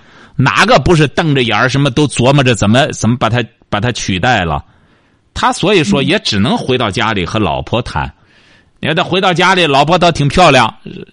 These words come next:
Speaker 1: 脑子是和进水似的，一点主意也不能出，他还能和谁商量去？
Speaker 2: 嗯。
Speaker 1: 还能和谁说话去？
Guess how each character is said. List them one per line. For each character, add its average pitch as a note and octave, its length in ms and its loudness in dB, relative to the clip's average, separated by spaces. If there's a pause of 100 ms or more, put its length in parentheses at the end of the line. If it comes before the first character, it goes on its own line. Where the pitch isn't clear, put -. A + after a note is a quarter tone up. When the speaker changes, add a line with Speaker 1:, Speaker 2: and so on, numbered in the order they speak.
(120)
Speaker 1:
脑 C#3+ 400 0
子 F3+ 160 2
是 - 160 -2
和 E3 140 -2
进 E3 260 2
水 A#2+ 360 -2
似 D3+ 120 -2
的， C3 80 0
一 F3+ 160 -4
点 C3 180 0
主 B2 160 -2
意 F#3+ 80 0
也 A#2+ 120 2
不 B2+ 100 -2
能 C3 160 0
出， D3+ 280 -2 (460)
他 F#3+ 140 -2
还 G3 100 -2
能 G3+ 140 0
和 G3 140 -2
谁 F3 220 -2
商 A#2+ 240 -2
量 F2+ 200 -2
去？ E2 80 -2
Speaker 2:
嗯。 C#2+ 100 -2
Speaker 1:
还 D3 140 -2
能 E3+ 140 0
和 D#3+ 120 -4
谁 C#3 200 -2
说 F2+ 200 -2
话 D#2+ 240 -4
去？ C#2 100 -10